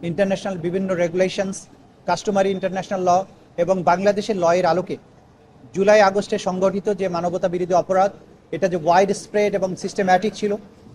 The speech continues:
এবং আসামিরা তাদের জ্ঞাতসারে এই অপরাধগুলো করেছিলেন এবং কতটা নিষ্ঠুরভাবে গোটা রাষ্ট্রযন্ত্রকে ইনভলভ করে এই অপরাধগুলো সংগঠিত করা হয়েছিল, সেই বিষয়গুলো আমরা একটা একটা করে আদালতে তুলে ধরেছি। আন্তর্জাতিক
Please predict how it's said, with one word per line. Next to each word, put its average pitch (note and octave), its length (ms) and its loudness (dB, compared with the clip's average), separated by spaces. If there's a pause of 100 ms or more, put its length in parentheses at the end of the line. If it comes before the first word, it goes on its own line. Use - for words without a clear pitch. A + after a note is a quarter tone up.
(500)
এবং G3 140 4 (180)
আসামিরা G#3+ 440 2
তাদের G3 200 2 (160)
জ্ঞাতসারে G3 540 2 (560)
এই F#3+ 80 8 (100)
অপরাধগুলো G3+ 440 4 (100)
করেছিলেন G#3+ 400 2 (560)
এবং F#3 120 0 (140)
কতটা G#3+ 260 2 (120)
নিষ্ঠুরভাবে G3+ 640 0 (720)
গোটা G3 200 2 (120)
রাষ্ট্রযন্ত্রকে G#3 720 -2 (120)
ইনভলভ F#3+ 340 4 (100)
করে G3+ 140 0 (140)
এই F3+ 160 4
অপরাধগুলো F#3 380 -4 (100)
সংগঠিত F3 360 -6 (100)
করা G3+ 180 6
হয়েছিল, G#3 260 0 (600)
সেই A3 240 6
বিষয়গুলো A3 360 0 (120)
আমরা G3 140 2 (120)
একটা F#3+ 220 -2
একটা G#3+ 200 -2
করে G#3 100 0 (100)
আদালতে G3 340 -2
তুলে G#3+ 200 2
ধরেছি। G#3+ 280 2 (760)
আন্তর্জাতিক G#3 560 2